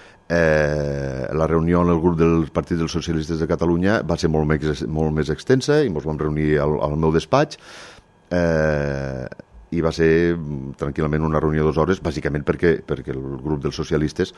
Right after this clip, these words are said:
portava moltes més propostes al pressupost, a part de que les portava argumentades, i si volia destinar deu pessetes a fer no sé què, mm, sabia d'on les havia de traure o dia d'on se podien traure per a fer-les. Llavors, a mi que a, en plena, eh, entrevista que li fas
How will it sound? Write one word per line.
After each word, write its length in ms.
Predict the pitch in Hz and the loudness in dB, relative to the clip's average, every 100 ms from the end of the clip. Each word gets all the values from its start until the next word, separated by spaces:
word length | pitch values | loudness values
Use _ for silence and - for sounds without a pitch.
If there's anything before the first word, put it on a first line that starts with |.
| - | -14
portava 360 | - 78 73 76 | -2 0 2 0
moltes 240 | 73 73 71 | -2 -4 -6
més 160 | 73 | -6
propostes 400 | - 67 78 80 | -6 -4 -4 -2
al 80 | 76 | -2
pressupost, 480 | 82 76 80 80 - - - _ - - | -4 -2 -2 -2 -8 -20 -20 _ -16 -6
a 80 | |
part 160 | 82 98 | 0 2
de 60 | 104 | 4
que 100 | 101 | 4
les 80 | |
portava 320 | - 87 92 92 | 2 4 6 6
argumentades, 640 | 87 87 78 - 101 127 - - - | 6 4 4 4 4 2 -4 -20 -2
i 240 | 85 82 80 | 2 2 2
si 80 | |
volia 260 | 82 85 90 | 2 4 4
destinar 520 | 92 - 92 90 85 | 4 2 2 2 2
deu 160 | 85 90 | 4 4
pessetes 480 | 90 95 85 92 - - | 4 0 2 2 0 -4
a 80 | |
fer 160 | 82 87 | 2 4
no 80 | 90 | 6
sé 160 | 90 | 4
què, 220 | 85 95 - | 6 4 4
mm, 240 | 87 85 | 0 0
sabia 240 | - 82 85 | 0 4 4
d'on 160 | 85 | 4
les 80 | 82 | 2
havia 240 | 82 82 | 4 4
de 20 | 78 | 4
traure 300 | 85 85 87 | 4 6 6
o 80 | |
dia 160 | 82 80 | 4 4
d'on 160 | 78 78 | 2 0
se 80 | |
podien 240 | 78 78 71 | -2 0 0
traure 240 | 71 73 | -2 -4
per 120 | 69 | -6
a 20 | 69 | -8
fer-les. 260 | 62 60 | -10 -8
Llavors, 240 | 62 71 - - - - - | -6 -6 -8 -20 -20 -20 -4
a 60 | |
mi 160 | 80 87 | 0 2
que 300 | - 82 - | 4 4 2
a, 400 | 73 76 76 64 | -2 0 0 0
en 120 | 76 71 | -4 0
plena, 380 | 82 87 85 82 - - - _ | 2 4 2 -2 -10 -20 -20 _
eh, 720 | 87 85 85 82 82 78 78 52 55 69 - | -2 0 2 2 0 0 -2 -6 -12 -16 -8
entrevista 480 | 90 92 92 - 87 | -4 0 0 -2 -2
que 80 | 92 | -2
li 80 | |
fas 320 | 87 104 92 | 0 0 0